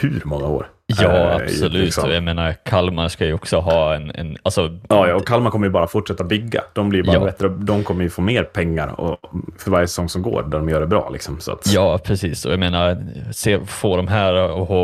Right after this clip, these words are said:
Speaker 2: vara kvar till nästa säsong också. Alltså, kryddan i att ha ett sånt derby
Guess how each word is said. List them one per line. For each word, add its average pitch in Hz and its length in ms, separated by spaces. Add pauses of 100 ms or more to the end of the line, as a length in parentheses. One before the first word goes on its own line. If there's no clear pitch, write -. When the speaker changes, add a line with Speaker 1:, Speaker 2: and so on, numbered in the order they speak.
(280)
Speaker 2:
vara 87 140
kvar 90 400
till 87 180
nästa 85 200
säsong 85 260
också. 80 640
Alltså, 90 340 (640)
kryddan 113 560
i 95 80
att 87 140
ha 92 280
ett 90 100
sånt 120 400
derby 98 640